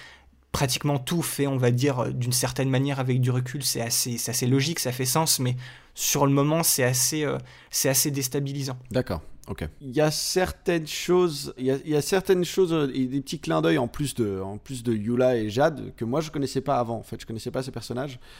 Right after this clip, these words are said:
Speaker 2: mais effectivement, je suis retourné, euh, voir, euh,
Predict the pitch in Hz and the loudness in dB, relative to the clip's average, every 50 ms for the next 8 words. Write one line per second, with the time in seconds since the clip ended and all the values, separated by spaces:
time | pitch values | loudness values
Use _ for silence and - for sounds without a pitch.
0 | - - - - 127 139 135 - 170 - - - 147 147 143 143 147 143 131 117 | -20 -6 2 6 6 6 6 6 0 -2 0 0 2 2 4 4 2 0 -2 -4
1 | - - - 131 117 143 156 156 - 147 135 139 143 147 151 147 139 127 123 120 | -4 -2 0 2 4 4 2 2 2 0 2 2 4 4 6 6 6 6 6 6
2 | 117 117 117 117 120 123 120 117 110 123 131 135 143 143 143 131 127 123 117 117 | 4 4 4 4 2 2 0 -2 -4 -4 2 6 8 8 8 8 6 4 2 2
3 | 113 110 110 113 | 0 -2 -4 -6